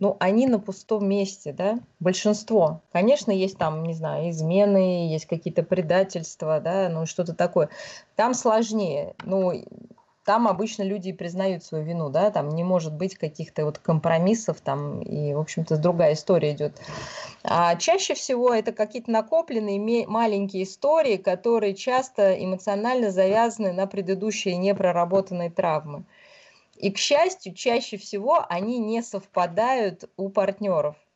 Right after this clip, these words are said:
да. То есть для кого-то, например, невозможно, я не знаю, что там, ну, чтобы там партнер бро-, как-то неаккуратно себя вел в доме, да,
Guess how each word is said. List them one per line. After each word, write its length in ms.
да. 260
То 80
есть 100
для 100
кого-то, 460
например, 540
невозможно, 1080
я 380
не 100
знаю, 280
что 220
там, 340
ну, 60
чтобы 280
там 240
партнер 380
бро-, 420
как-то 280
неаккуратно 580
себя 340
вел 240
в 100
доме, 340
да, 300